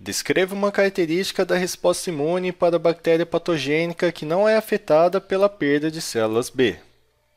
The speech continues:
Bom, as células B são relacionadas à resposta imune humoral. Então, trata-se de marcar coisas com anticorpos. Graças às células B de memória,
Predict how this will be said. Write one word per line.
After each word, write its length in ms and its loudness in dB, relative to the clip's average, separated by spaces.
Bom, 480 0
as 140 -4
células 380 2
B 240 4
são 180 0
relacionadas 800 2
à 180 6
resposta 520 0
imune 260 0
humoral. 540 4
Então, 540 0
trata-se 460 0
de 100 -2
marcar 380 0
coisas 480 0
com 160 -2
anticorpos. 760 0
Graças 540 2
às 80 -2
células 400 2
B 380 0
de 160 -10
memória, 600 2